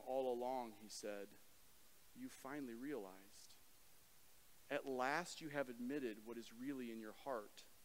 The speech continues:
It's dishonesty, not anger, that's keeping us apart.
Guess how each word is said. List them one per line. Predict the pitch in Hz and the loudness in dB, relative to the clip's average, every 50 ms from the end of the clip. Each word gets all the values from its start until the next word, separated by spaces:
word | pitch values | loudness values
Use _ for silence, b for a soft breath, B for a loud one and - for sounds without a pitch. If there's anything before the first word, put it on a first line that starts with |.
| - - - - - - - - - - - - - - - - - - - - | -16 -16 -16 -16 -16 -16 -16 -16 -16 -16 -16 -16 -16 -16 -16 -16 -16 -14 -4 -2
It's | 147 135 - - | 0 0 0 -2
dishonesty, | - 143 127 - 123 127 139 151 147 139 - - - - 117 113 131 - - - - - - - - - - - - - - - - - - - - - - | -2 -2 -2 0 2 4 4 4 4 2 0 -2 -6 -6 -8 -8 -8 -12 -14 -14 -14 -16 -16 -16 -16 -16 -16 -16 -16 -16 -16 -16 -16 -16 -14 -14 -14 -8 -2
not | 120 131 131 123 - - | 2 4 4 4 2 0
anger, | 127 135 139 131 101 104 98 92 - - - - - - - - - - - - - - - - - - - - - - | 0 2 2 2 0 -2 -6 -8 -12 -16 -18 -18 -18 -16 -16 -16 -16 -16 -16 -16 -16 -16 -16 -16 -16 -16 -16 -14 -8 -6
that's | 120 - - | -6 -4 -4
keeping | - - 127 117 - 104 101 98 | -4 -4 -4 -4 -4 -4 -4 -4
us | 92 - - | -6 -8 -8
apart. | - - 107 95 92 - - | -8 -6 -6 -6 -6 -6 -10